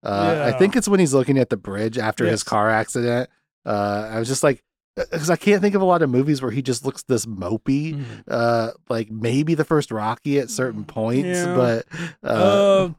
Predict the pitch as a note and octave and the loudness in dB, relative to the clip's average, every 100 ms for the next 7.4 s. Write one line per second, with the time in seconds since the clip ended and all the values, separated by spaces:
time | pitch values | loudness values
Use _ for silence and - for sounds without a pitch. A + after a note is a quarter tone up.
0 | _ _ _ _ - B2+ D3 F#3 G#3+ G#3+ | _ _ _ _ -2 2 4 4 4 6
1 | F#3+ F#3+ F#3 D#3+ F#3 B3 B3+ C#4+ G#3+ F#3 | 6 8 6 6 4 2 4 4 4 2
2 | F3+ - D#3 D3 A#2+ D#3 F3 - C4 - | 2 2 2 2 -2 -2 -4 0 0 0
3 | - E3 D3+ - D3+ C#3 C#3+ C#3+ D3 C#3 | 0 0 0 -2 -4 -2 -2 0 0 0
4 | C3+ C3+ B2+ - C#3+ B2+ A2+ A#2+ B2+ B2 | -4 -6 -6 -6 -6 -6 -6 -8 -6 -6
5 | A#2+ A#2 A2 A2+ B2+ A2 A#2 C#3 F3+ F3+ | -8 -8 -8 -8 -8 -8 0 2 2 0
6 | C3 - B2+ A#2 G#2 F#2 - - G#2 A2 | 0 2 2 2 0 -2 -6 -4 -4 -4
7 | - F2+ F#2 F2 | -6 -8 -8 -10